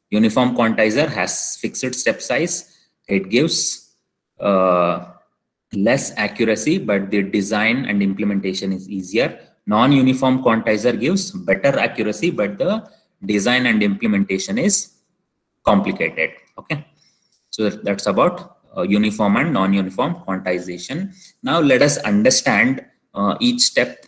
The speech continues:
uh, involved here, step by step, and then, uh,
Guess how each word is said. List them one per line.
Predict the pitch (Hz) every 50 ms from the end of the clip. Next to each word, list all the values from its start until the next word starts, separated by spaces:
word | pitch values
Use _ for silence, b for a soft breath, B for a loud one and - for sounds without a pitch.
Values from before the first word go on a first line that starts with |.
| _ -
uh, | 110 107 101 101 95 92 90 - -
involved | 107 104 101 101 104 101 101 101 101 98 101 -
here, | - 101 113 135 - - - _ _
step | _ - - - 98 95 95
by | 101 98 95
step, | - - - 135 151 - - _ _ _ _ _ _ _
and | - 101 101 101 101 98
then, | 95 98 101 101 101 98
uh, | 98 95 92 90 92 95 - -